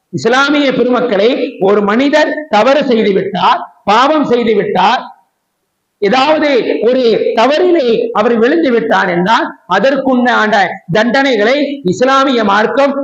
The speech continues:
கொடுக்க சொல்கிறது. ஆனால் அவரை நீங்கள் சபி-, சபிக்காதீர்கள், அவர்களை நீங்கள் திட்டாதீர்கள். திட்டுவதின் காரணமாக மென்மேலும் அந்த தவறை செய்வதற்கு அது திட்டுதல் என்பது, அந்த சபிப்பது என்பது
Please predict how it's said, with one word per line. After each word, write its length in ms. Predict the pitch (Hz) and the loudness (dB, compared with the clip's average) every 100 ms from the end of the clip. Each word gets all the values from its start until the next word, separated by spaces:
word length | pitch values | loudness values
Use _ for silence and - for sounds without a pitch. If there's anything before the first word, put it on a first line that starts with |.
| - | -4
கொடுக்க 300 | 247 320 - 302 | -2 0 0 0
சொல்கிறது. 520 | 254 240 233 226 196 170 - - | 0 0 0 0 0 -2 -6 -4
ஆனால் 500 | 156 175 214 254 269 - | -2 0 0 0 -2 -8
அவரை 380 | 185 190 214 202 180 - | -4 -2 0 0 -2 -4
நீங்கள் 300 | 185 233 233 - | -2 0 -2 0
சபி-, 400 | 208 269 294 - - | 0 0 -2 -6 -6
சபிக்காதீர்கள், 840 | 254 294 262 285 294 208 202 196 147 - _ - | -4 -4 -2 -2 -2 -2 0 -2 -2 -8 _ -4
அவர்களை 460 | 196 254 277 269 320 262 190 | 0 0 2 0 0 -4 -4
நீங்கள் 360 | 254 269 254 269 | -2 0 0 -2
திட்டாதீர்கள். 760 | 208 311 339 269 233 220 196 - - - | -2 0 0 2 0 0 -2 -4 -12 -6
திட்டுவதின் 640 | 240 165 302 285 240 214 | -6 -2 0 0 0 -2
காரணமாக 640 | 202 214 190 185 180 180 226 277 277 277 165 | 0 0 0 -2 0 0 0 -2 -4 -10 -4
மென்மேலும் 600 | 175 214 240 311 320 269 - | 0 0 0 0 0 -2 -4
அந்த 300 | - 214 214 - | -4 0 0 0
தவறை 380 | 208 269 294 247 | 0 2 2 0
செய்வதற்கு 680 | - 220 240 208 208 208 208 175 202 _ | 0 0 2 0 0 0 0 -2 -8 _
அது 260 | 180 196 202 165 - _ | -2 0 0 -2 -6 _
திட்டுதல் 520 | 226 226 302 320 311 | -4 -2 -2 0 0
என்பது, 360 | 233 214 208 208 180 - _ | 0 0 0 0 -2 -6 _
அந்த 200 | 202 214 | -2 -2
சபிப்பது 560 | 190 208 269 302 311 262 | 0 0 0 0 0 0
என்பது 360 | 233 220 208 | 0 0 0